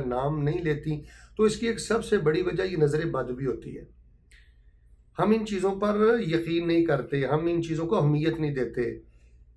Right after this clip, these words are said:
कि जादू हो सकता है, नज़र बद हो सकती है,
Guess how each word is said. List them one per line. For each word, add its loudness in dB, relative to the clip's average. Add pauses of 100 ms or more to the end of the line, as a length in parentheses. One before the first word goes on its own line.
(540)
कि 0
जादू 4
हो 2
सकता -2
है, 0
नज़र -2
बद 0
हो 0
सकती -6
है, 0